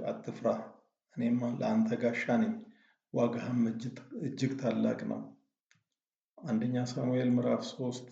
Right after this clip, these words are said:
ቁጥር ሃያ አንድ እግዚአብሔር በሴሎ ይገለጥ ነበር፣ በዚያም በቃሉ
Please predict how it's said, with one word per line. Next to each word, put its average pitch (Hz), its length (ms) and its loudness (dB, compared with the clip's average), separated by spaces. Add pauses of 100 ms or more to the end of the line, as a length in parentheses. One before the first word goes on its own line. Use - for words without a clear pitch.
(200)
ቁጥር - 320 -4
ሃያ - 260 -2
አንድ 123 240 -6 (640)
እግዚአብሔር 123 500 2
በሴሎ 123 380 2 (100)
ይገለጥ 113 540 4
ነበር፣ 117 380 0 (320)
በዚያም 113 480 4
በቃሉ 110 460 0